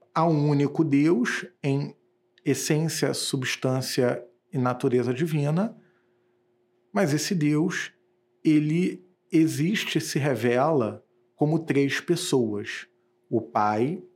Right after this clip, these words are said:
o Filho e o Espírito Santo. E o, o Pai é Deus, o Filho é Deus e o Espírito é Deus. Mas o Pai não é o Filho, o Filho não é o Espírito, o Espírito não é o Pai.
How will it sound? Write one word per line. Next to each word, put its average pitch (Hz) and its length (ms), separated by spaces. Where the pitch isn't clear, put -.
o 135 100
Filho 120 680
e 143 60
o 160 80
Espírito 170 540
Santo. 156 680
E 151 240
o, 143 760
o 127 40
Pai 120 380
é 131 80
Deus, 143 680
o 131 80
Filho 123 460
é 120 60
Deus 123 580
e 226 60
o 269 80
Espírito 123 560
é 147 60
Deus. 147 560
Mas 120 200
o 131 80
Pai 151 320
não 147 220
é 120 60
o 113 80
Filho, 165 500
o - 20
Filho 135 400
não 120 200
é 113 60
o 113 60
Espírito, 175 760
o 220 60
Espírito 135 500
não 131 180
é 131 40
o 135 100
Pai. 123 520